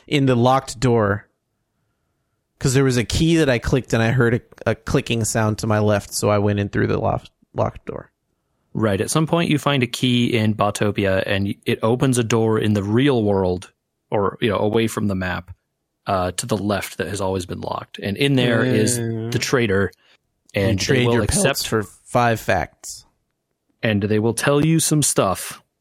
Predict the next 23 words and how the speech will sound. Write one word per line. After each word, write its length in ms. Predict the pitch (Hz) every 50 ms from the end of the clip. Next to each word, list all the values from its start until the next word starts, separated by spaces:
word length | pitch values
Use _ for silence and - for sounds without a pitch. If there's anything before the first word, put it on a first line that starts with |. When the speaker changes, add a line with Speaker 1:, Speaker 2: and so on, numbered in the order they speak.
| _ -
Speaker 2:
uh, 240 | 107 101 98 98 95 -
about 400 | 107 104 95 113 107 107 - 110
the 200 | 107 117 123 -
old 340 | 113 104 107 104 104 101 -
underscore 560 | - 104 98 101 98 - - - 104 95 90
data. 360 | 85 95 87 - - - - - _ _ _ _ _ _ _ _ _ _ _ _ _ - _ _ -
So 180 | - - 135
Speaker 1:
How, 140 | 123 - 123
Speaker 2:
the 40 | 120
Speaker 1:
how 120 | - -
you 160 | 170 190 190 180
like 140 | 190 185 -
Speaker 2:
things 100 | - 139
you 60 | 143
Speaker 1:
Nazis 500 | 165 196 165 139 143 127 117 107 - -
there, 260 | - 120 117 113 110
bud? 580 | 104 107 110 - - - 135 135 151 160 165 - - - - - - - - - - - - - _ _ _ _ _ _ _ _ _ _ _ _ -
Speaker 2:
Yeah, 260 | 131 127 139 135 123
so 140 | 120 - 135
this 140 | 175 202 -
game, 540 | 170 185 190 196 196 185 160 131 127 117 87 - - - - - -
<laughs> 340 | - - - - - - -
uh, 360 | - 117 117 110 110 104 98